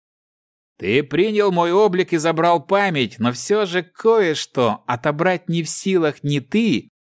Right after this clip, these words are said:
ни кто-либо другой. Как и скрыть. А я говорю о ней»,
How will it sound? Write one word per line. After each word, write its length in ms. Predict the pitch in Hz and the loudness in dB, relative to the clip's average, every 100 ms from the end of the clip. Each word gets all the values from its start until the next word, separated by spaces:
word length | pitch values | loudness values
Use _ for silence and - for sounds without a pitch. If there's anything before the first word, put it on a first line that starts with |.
| _ - | _ -4
ни 200 | 135 226 | 0 0
кто-либо 440 | - 240 240 226 | 2 0 2 0
другой. 640 | 226 240 214 170 202 - _ _ _ _ - | 0 -4 0 0 0 -4 _ _ _ _ -4
Как 240 | 135 - | -4 -2
и 60 | 156 | -2
скрыть. 640 | - - 254 226 110 - _ _ _ _ _ - | -2 -2 0 0 -4 -10 _ _ _ _ _ -12
А 100 | 104 | -6
я 240 | 107 170 202 | -2 -2 -2
говорю 720 | 151 127 117 104 90 80 _ - | 0 0 0 0 -4 -6 _ -6
о 160 | 120 135 | -2 0
ней», 560 | 156 170 110 82 _ | 0 0 -2 -4 _